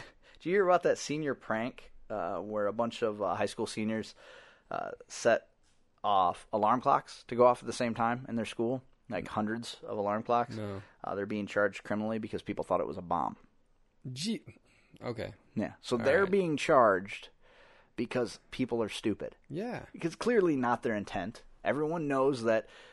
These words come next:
Speaker 1: uh, in order to establish that something was a crime, they have to, their intent had to have been,
Speaker 2: Right.
Speaker 1: uh, something nefarious, which it
Speaker 2: Why
Speaker 1: wasn't.
Speaker 2: does it matter so much nowadays the way people take things versus what's actually fucking happening?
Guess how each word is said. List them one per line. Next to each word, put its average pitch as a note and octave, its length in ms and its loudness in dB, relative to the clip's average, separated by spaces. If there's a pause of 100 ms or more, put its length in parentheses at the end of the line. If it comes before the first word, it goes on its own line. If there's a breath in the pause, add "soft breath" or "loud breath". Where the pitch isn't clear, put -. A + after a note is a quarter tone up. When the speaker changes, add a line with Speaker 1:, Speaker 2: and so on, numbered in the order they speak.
(100)
Speaker 1:
uh, C3 100 2
in A#2+ 120 2
order B2 200 4
to C3 180 -4
establish A2+ 400 2
that A2 60 -6
something A#2 260 -2
was A#2 160 -2
a - 40 -14
crime, G2+ 380 0
they G#2 100 0
have G2+ 160 0
to, F#2+ 160 0
their E2 200 0
intent A2+ 440 -2
had G#2+ 200 0
to G#2 60 2
have G2 160 -2
been, G2 260 0
Speaker 2:
Right. A3 360 -2 (100)
Speaker 1:
uh, E2+ 320 0
something G#2 340 -2
nefarious, F#2+ 480 2
which A2 140 -4
it - 100 2
Speaker 2:
Why G#3 100 2
Speaker 1:
wasn't. F#4+ 260 2
Speaker 2:
does C4 100 0
it A3 120 0
matter G3 420 -2
so G#3+ 300 -2
much F3 280 -2
nowadays D3+ 380 0
the C3 120 -2
way D#3 140 0
people F#3 240 -2
take - 360 -2
things G2 340 -4
versus A#2+ 340 -4
what's C#3+ 220 -4
actually D3+ 360 -6
fucking - 380 -6
happening? A2+ 480 -10